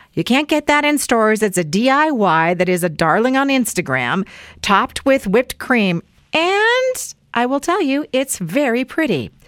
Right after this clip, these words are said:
And I read an article over the weekend looking into the origin of crab rangoon, which is absolutely <laughs> one of my favorite things to get at Chinese restaurants. Sushi Joy, that's my favorite crab rangoon.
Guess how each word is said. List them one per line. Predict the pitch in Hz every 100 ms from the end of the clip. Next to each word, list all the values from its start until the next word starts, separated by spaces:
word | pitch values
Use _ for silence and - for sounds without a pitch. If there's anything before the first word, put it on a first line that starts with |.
| - - -
And | -
I | 262
read | 294
an | 294 -
article | 262 302 269
over | 262 226
the | 190
weekend | 226 254 233 233 202
looking | 226 302 392
into | 269 226
the | 185
origin | - 196 220 226 208
of | 151
crab | - 220 220 226 185
rangoon, | 208 202 175 196 202 147 110
which | 139 208
is | 202
absolutely | 208 208 208 180 202 190 160 -
<laughs> |
one | 262 247
of | 180
my | 151
favorite | - 170 139 131 107
things | 135 113 -
to | 113
get | 135 165 - - - - -
at | 131 123 -
Chinese | - 180 165 147 160
restaurants. | 151 - 110 120 - -
Sushi | 285 302 - 247
Joy, | 185 185 160 113 -
that's | 196 202
my | 233 214
favorite | 196 - 202 175 123 123 -
crab | - 147 127
rangoon. | 143 139 127 120 120